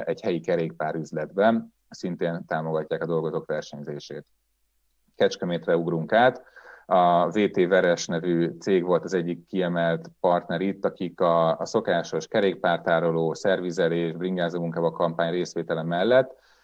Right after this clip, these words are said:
ö, egy új elemet hoznak be a listánkba. Ők egy Szép Kihívás nevű túrát, egy kerékpár túrának a főtámogatói, fődíjat adnak, és ezen a Szép Kihívás túrán egyébként több százan vesznek részt minden alkalommal. Idén zajlott egy, ö,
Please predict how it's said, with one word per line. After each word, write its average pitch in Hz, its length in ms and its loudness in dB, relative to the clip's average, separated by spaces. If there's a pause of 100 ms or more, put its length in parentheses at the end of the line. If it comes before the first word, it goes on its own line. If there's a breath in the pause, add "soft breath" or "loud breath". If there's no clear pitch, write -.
ö, 90 440 2
egy 98 260 2
új 95 280 2
elemet 85 380 0
hoznak 82 440 -2
be 82 120 0
a 80 40 4
listánkba. 120 840 2
Ők 98 240 0
egy 98 180 0
Szép 117 300 -2
Kihívás 85 640 -4
nevű 87 280 -4
túrát, 85 680 -4
egy 87 140 -10
kerékpár 82 520 -2
túrának 82 840 -4
a 82 60 -6
főtámogatói, 80 1080 -6
fődíjat 82 520 -2
adnak, 113 480 0
és - 320 -20
ezen 104 160 0
a 107 40 2
Szép 104 240 0
Kihívás 90 360 -2
túrán 90 280 0
egyébként 92 420 -2
több 82 140 -4
százan 78 340 -4
vesznek 76 320 -8
részt 80 180 -8
minden 76 200 -10
alkalommal. 71 640 -12 (1080 soft breath)
Idén 156 200 8
zajlott 131 420 6
egy, 95 240 4
ö, 95 480 8